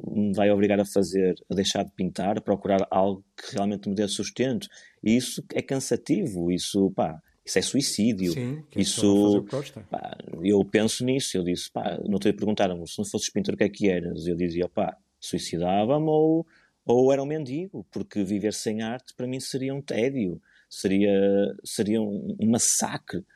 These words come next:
Speaker 1: Pá, ficava, eu ficaria doente, não é? Eh, se eu já ando doente com as coisas que acontecem no planeta e nos deixam completamente obsoletos e,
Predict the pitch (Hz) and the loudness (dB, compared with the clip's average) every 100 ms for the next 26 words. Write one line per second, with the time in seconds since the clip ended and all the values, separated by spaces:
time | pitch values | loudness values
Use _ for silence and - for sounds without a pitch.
0 | _ _ _ _ 92 90 - 104 98 101 | _ _ _ _ -4 -2 0 2 4 4
1 | 85 92 - - 120 113 123 160 127 139 | 2 -4 -8 -2 4 4 6 4 4 2
2 | 113 92 85 90 - _ _ _ _ - | -4 -6 -6 -6 -10 _ _ _ _ -2
3 | 92 - 110 113 113 110 110 117 101 - | -2 0 0 0 0 0 0 0 -2 -6
4 | 101 101 - 104 107 - 101 107 101 104 | -6 -6 -4 -2 -2 -4 -4 -6 -6 -6
5 | - 98 92 _ _ _ - 101 107 104 | -6 -8 -8 _ _ _ -6 -2 0 2
6 | 107 92 98 90 90 90 90 95 98 98 | 0 -2 -2 -2 -2 -2 -2 -2 0 0
7 | 95 101 92 - 98 98 95 - 95 95 | 0 -2 -2 0 0 0 -2 -2 0 0
8 | 92 _ _ 98 87 - 98 98 - 90 | -2 _ _ 0 0 0 4 4 2 -4
9 | 80 90 87 | -4 -2 -2